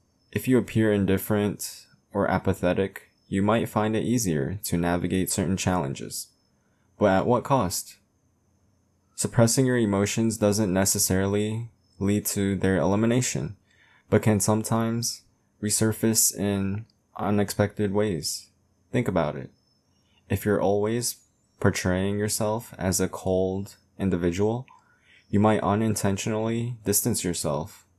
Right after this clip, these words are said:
from meaningful connections. Suppressing empathy and compassion doesn't just shield you from pain. It could also prevent you from experiencing joy, love, and the richness of meaningful relationships.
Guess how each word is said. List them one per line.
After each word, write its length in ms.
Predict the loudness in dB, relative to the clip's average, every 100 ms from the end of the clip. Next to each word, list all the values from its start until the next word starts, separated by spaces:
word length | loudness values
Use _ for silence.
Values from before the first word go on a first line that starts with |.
| _
from 240 | -4 0 2
meaningful 480 | 2 0 -2 -2
connections. 760 | 0 -2 -2 -4 -6 -8 -12 -16 _ _ _ _ _ _ _ _ _ _ -2
Suppressing 560 | -2 2 2 4 2
empathy 640 | 0 0 -2 -2 -2 -4 -12 _ _
and 160 | -4 -2
compassion 640 | 0 2 0 0 -4 -6 -10 -20 -20 _ _
doesn't 260 | 0 2 2
just 180 | 2 0
shield 360 | 2 2 2
you 100 | 2
from 240 | 2 0 2
pain. 360 | 2 0 -4 -8 _ _ _ _
It 100 | -4
could 140 | 4 6
also 340 | 6 4 2
prevent 380 | 2 2 2 0
you 160 | -2 -2
from 340 | -2 0 0
experiencing 800 | -4 -4 -2 0 0 0 2 2
joy, 560 | 2 2 2 2 0 -4 -16 -20 _ -8
love, 560 | -4 0 2 2 -2 -18 -20 _ _ _
and 160 | -6 -2
the 80 | 0
richness 840 | -2 -2 -2 -2 -2 -4 -6 -10 _ -4
of 180 | 0
meaningful 500 | 2 2 2 0 0
relationships. 920 | 2 2 0 -2 -4 -6 -8 -10 -12